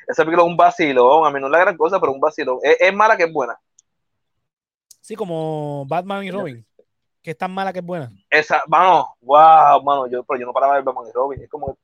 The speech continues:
Speaker 2: Sí, pero
Speaker 1: acá
Speaker 2: nosotros también
Speaker 1: dándole
Speaker 2: éramos
Speaker 1: juan a
Speaker 2: nenes,
Speaker 1: Batman.
Speaker 2: hay que, hay que entender eso, que nosotros
Speaker 1: Exacto.
Speaker 2: teníamos siete años y, y veíamos eso y, pues,
Speaker 1: Sí,
Speaker 2: ahora
Speaker 1: sí,
Speaker 2: quizás
Speaker 1: no,
Speaker 2: la
Speaker 1: yo,
Speaker 2: vemos.
Speaker 1: soy honesto, yo cambié por un tiempo la de Batman y Robin por X-Men, y era X-Men después, X-Men, X-Men a cada rato.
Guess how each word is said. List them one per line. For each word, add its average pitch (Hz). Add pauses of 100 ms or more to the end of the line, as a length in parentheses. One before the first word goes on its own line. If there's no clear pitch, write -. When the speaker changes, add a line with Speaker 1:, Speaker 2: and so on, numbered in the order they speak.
(200)
Speaker 2:
Sí, -
pero 202
Speaker 1:
acá 180
Speaker 2:
nosotros 170
también 160
Speaker 1:
dándole 170
Speaker 2:
éramos 170
Speaker 1:
juan 170
a 165
Speaker 2:
nenes, 165
Speaker 1:
Batman. 175
Speaker 2:
hay 160
que, 196
hay 339
que 202
entender 208
eso, 196
que -
nosotros 135
Speaker 1:
Exacto. 127
Speaker 2:
teníamos 202
siete 190
años 170
y, 165
y -
veíamos 160
eso 190
y, -
pues, 147 (500)
Speaker 1:
Sí, -
Speaker 2:
ahora 151
Speaker 1:
sí, 202
Speaker 2:
quizás 208
Speaker 1:
no, 240
Speaker 2:
la 226
Speaker 1:
yo, 214
Speaker 2:
vemos. 226
Speaker 1:
soy 202
honesto, 214
yo 185 (1080)
cambié 160
por 190
un 196
tiempo 196
la 190
de 165
Batman 185 (100)
y 170
Robin 185
por 139
X-Men, 127 (120)
y 127
era 143
X-Men 143
después, 123
X-Men, 120
X-Men 135
a 127
cada 123
rato. -